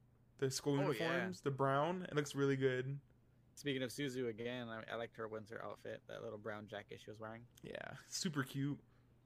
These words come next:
Speaker 2: Mm-hmm.
Speaker 1: And then
Speaker 2: Uh,
Speaker 1: this
Speaker 2: Arya's, uh, fancy jacket.
Speaker 1: Yeah.
Speaker 2: Or yukata.
Speaker 1: Yeah, but it kinda sucks 'cause they're, like you said, the character design is kinda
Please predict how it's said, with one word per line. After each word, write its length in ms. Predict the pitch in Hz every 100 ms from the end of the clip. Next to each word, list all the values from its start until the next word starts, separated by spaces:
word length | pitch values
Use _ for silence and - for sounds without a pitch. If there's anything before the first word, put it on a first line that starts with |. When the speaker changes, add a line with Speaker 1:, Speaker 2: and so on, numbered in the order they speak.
| - - - -
Speaker 2:
Mm-hmm. 160 | 113 117 - - - - - - - - -
Speaker 1:
And 140 | - 202
then 80 | 208
Speaker 2:
Uh, 80 | 214
Speaker 1:
this 100 | 127 120
Speaker 2:
Arya's, 260 | 117 113
uh, 300 | 107 104 101 104 -
fancy 380 | 123 117 -
jacket. 460 | 107 110 110 123 123 - -
Speaker 1:
Yeah. 460 | 151 156 139 135 139
Speaker 2:
Or 360 | - 113 107 107 131
yukata. 520 | 123 120 120 131 127 - - - - - - - - - -
Speaker 1:
Yeah, 160 | 160
but 300 | 170 185 170
it 240 | 151 156 285
kinda 180 | 302
sucks 280 | 247 202 214
'cause 120 | 208
they're, 320 | 196 185 104 - - - - -
like 120 | 180
you 80 | 180
said, 160 | 165
the 80 | 156
character 220 | 185 180
design 200 | 180 180
is 220 | 131 147 -
kinda 640 | 156 143 131 123 123